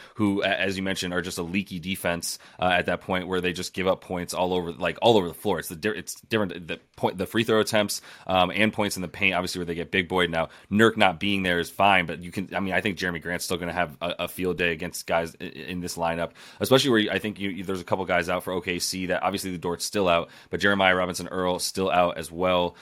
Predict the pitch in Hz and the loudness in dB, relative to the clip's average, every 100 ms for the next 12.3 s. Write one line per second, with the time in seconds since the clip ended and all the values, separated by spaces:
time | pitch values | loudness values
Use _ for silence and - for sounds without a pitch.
0 | - - 90 87 87 92 101 98 - 101 | -14 -4 -2 0 -2 -2 0 -2 -4 -6
1 | 95 90 90 90 87 82 - 98 98 90 | -6 2 6 6 2 -4 -6 -4 -2 -4
2 | 85 90 90 85 - 87 87 85 78 90 | -6 -4 -4 -4 -4 -6 -4 -6 -4 -2
3 | 87 85 82 87 85 85 87 90 - 85 | -2 -4 -6 -6 -6 -4 -4 -4 -4 -4
4 | 85 76 87 82 85 80 - 87 87 87 | -6 -6 -6 -6 -10 -6 -2 0 0 -2
5 | 82 - - 101 95 87 76 95 92 87 | -4 -12 -2 0 0 -4 -4 -2 0 -2
6 | - 87 95 98 87 85 - 78 107 98 | -6 -2 2 2 2 -2 -6 -4 2 6
7 | 90 85 85 87 - - - 92 87 87 | 6 4 0 -2 -2 -16 0 4 4 4
8 | 101 104 - 107 90 92 101 95 92 87 | 2 2 4 4 4 0 0 0 2 0
9 | 90 92 90 80 90 85 73 87 87 78 | 0 0 -2 -2 -2 -2 -4 -4 -6 -2
10 | 90 87 90 95 90 85 82 80 82 80 | -2 -2 -2 -2 -2 -4 -4 -2 -4 -4
11 | - 95 - 95 87 - - _ 95 90 | -4 -4 -2 0 0 -4 -18 _ -4 -2
12 | 87 - | -2 -2